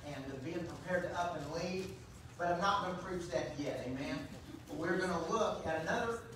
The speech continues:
uh, detail concerning the last, the tenth plague that you may have missed, and to me it was very significant. And so if you've got your Bibles, Exodus chapter twelve, stand with me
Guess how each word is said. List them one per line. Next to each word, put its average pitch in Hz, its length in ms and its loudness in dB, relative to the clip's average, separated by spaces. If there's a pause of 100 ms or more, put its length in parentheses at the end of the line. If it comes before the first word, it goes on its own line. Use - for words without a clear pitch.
(420)
uh, 160 60 -4 (500)
detail 170 840 2 (160)
concerning 196 760 0 (540)
the 170 120 2
last, - 540 4 (140)
the 165 100 2
tenth 208 420 0 (220)
plague - 420 2 (760)
that 165 280 2
you 202 120 0
may 185 500 0 (100)
have 143 220 -2
missed, 196 560 2
and 147 160 -2
to 151 120 -6
me 170 220 -2
it 165 80 -2
was 151 120 -4
very 170 360 6
significant. 143 800 -2 (640)
And 147 80 -4
so 170 200 6
if 160 120 4
you've 151 140 -4
got 190 260 6
your - 80 -2
Bibles, 160 480 2
Exodus - 340 -2
chapter 180 440 0
twelve, 160 260 4
stand 190 460 -2
with 151 280 -2
me 170 160 -2